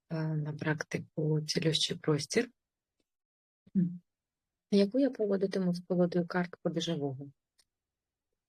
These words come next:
Вітаю всіх, хто в ефірі, вітаю тих, тих, хто буде слухати нас у запису. І колода карт подоживого допомагає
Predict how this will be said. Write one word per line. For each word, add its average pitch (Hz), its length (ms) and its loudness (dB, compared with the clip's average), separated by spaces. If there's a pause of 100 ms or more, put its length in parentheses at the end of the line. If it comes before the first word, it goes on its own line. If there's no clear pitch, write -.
(160)
Вітаю 170 420 2
всіх, 160 480 0 (120)
хто 147 260 -4
в 143 140 -6
ефірі, 185 680 2 (180)
вітаю 151 440 -4
тих, 156 380 0 (120)
тих, 156 200 0
хто - 220 -8
буде 151 560 0
слухати 147 500 -4
нас 143 340 -2
у 139 100 2
запису. 180 640 -2 (1120)
І 165 540 2
колода 175 420 2
карт 185 420 0 (160)
подоживого 180 680 0
допомагає 175 1120 2